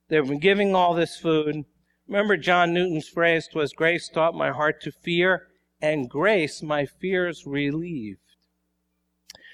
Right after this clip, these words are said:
Joseph's kind treatment of his brothers allowed them to enjoy this really extravagant meal. But they still haven't dealt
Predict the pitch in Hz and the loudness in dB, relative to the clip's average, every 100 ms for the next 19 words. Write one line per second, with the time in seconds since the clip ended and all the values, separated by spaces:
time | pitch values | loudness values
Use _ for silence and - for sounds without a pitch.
0 | - - 190 214 294 233 - 185 202 190 | -20 2 4 4 2 -2 -2 0 2 2
1 | 202 208 180 175 147 139 165 170 151 139 | 0 0 2 0 -2 -2 2 4 2 0
2 | 139 151 208 202 170 156 - 151 139 131 | 0 4 4 2 0 -2 -2 -4 -2 0
3 | 226 196 151 - _ _ - 285 175 131 | 2 2 0 -4 _ _ -2 0 2 -2
4 | - 190 170 165 160 160 156 156 151 101 | -4 2 4 4 2 -2 -2 -2 -2 -2
5 | 92 _ _ _ _ _ 180 - 190 - | -8 _ _ _ _ _ -2 0 0 0
6 | - 233 254 247 185 190 180 175 165 139 | -4 2 4 4 4 4 4 0 -2 0
7 | 220 190 143 - | 4 4 2 -2